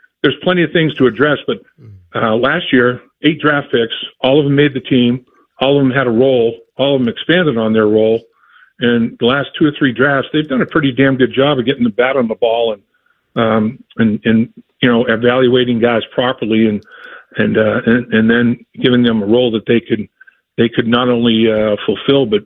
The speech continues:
but add to. And then first and foremost is you had to sign, who, who are you gonna sign of, of your own free agents?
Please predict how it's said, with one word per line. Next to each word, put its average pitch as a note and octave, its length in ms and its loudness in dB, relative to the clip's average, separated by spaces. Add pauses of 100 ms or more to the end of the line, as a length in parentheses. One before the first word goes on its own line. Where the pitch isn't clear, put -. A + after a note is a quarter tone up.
but G#2+ 200 -2
add A#2+ 320 0
to. G#2+ 300 0 (520)
And C#3 80 2
then C#3+ 220 0
first D3 240 0
and G#2 180 -16
foremost A#2+ 540 0
is A2 180 -2
you B2 140 2
had A#2+ 80 2
to A2+ 140 -16 (280)
sign, C3 140 0
who, C#3 160 0
who D#3 140 0
are C#3 40 2
you C3+ 60 -2
gonna B2+ 240 0
sign B2+ 380 -2 (100)
of, A2+ 80 -4 (140)
of A#2 160 0
your A#2 160 0
own D3 200 0
free A#2 240 2
agents? B2 300 -2